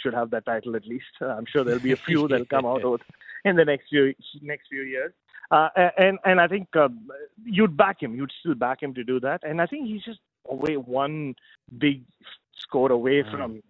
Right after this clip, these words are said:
Speaker 1: getting into that zone again. And I think the runs will flow.
Speaker 2: The pressure on Matt Page, your curator, to produce a, a test-worthy pitch. You know, it's funny, there's, you know, people look at a result on paper. If they see it only goes two or three days, immediately the,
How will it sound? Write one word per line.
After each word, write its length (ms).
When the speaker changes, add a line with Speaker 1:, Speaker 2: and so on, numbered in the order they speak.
Speaker 1:
getting 240
into 200
that 180
zone 240
again. 360
And 200
I 80
think 240
the 80
runs 260
will 100
flow. 160
Speaker 2:
The 80
pressure 340
on 120
Matt 220
Page, 260
your 60
curator, 520
to 180
produce 460
a, 100
a 80
test-worthy 760
pitch. 240
You 120
know, 40
it's 140
funny, 260
there's, 300
you 80
know, 60
people 340
look 180
at 60
a 40
result 360
on 140
paper. 440
If 200
they 120
see 220
it 80
only 160
goes 240
two 160
or 40
three 220
days, 320
immediately 840
the, 260